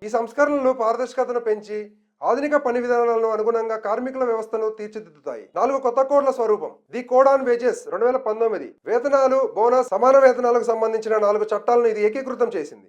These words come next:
The Industrial Relations Code రెండు వేల ఇరవై, ట్రేడ్ యూనియన్లు,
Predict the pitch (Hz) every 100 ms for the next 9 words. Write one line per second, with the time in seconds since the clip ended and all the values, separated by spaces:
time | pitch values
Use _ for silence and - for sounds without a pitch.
0 | _ 233 226 233 269 285 277 226 240 247
1 | 247 - 247 208 208 226 170 175 131 -
2 | - 262 277 262 254 240 247 247